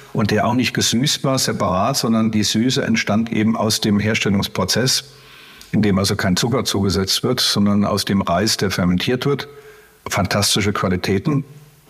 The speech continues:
Und der Höhepunkt war... Äh, wir haben hier über einen Frankfurter Gastronomen Zugang gehabt zum Rahmenmuseum in, äh, Yokohama. Und in diesem Rahmenmuseum, das ist also nichts Statisches, sondern das ist sehr beweglich, das sind sieben kleine,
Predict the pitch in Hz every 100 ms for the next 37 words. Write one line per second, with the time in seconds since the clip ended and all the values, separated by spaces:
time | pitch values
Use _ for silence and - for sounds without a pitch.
0 | - - - - 135 - 92 107 143 160
1 | - 170 180 - - - 117 120 127 127
2 | - 113 113 113 113 - - - - 98
3 | 107 113 120 120 110 104 107 113 117 120
4 | 135 117 117 113 - 110 101 - 107 110
5 | 127 131 127 123 123 120 113 110 113 -
6 | - 104 101 98 92 101 123 135 127 117
7 | - 120 123 123 127 110 107 110 107 107
8 | - 104 101 101 98 104 107 95 95 127
9 | 165 202 - - - - - - - -
10 | - - 110 143 147 131 120 101 98 127
11 | 123 120 - 113 127 127 107 101 104 98
12 | - - 90 110 147 139 139 - 113 113
13 | 110 107 98 107 - 107 98 90 107 117
14 | 143 - 113 - 135 120 - 123 131 143
15 | 139 135 - 104 107 123 127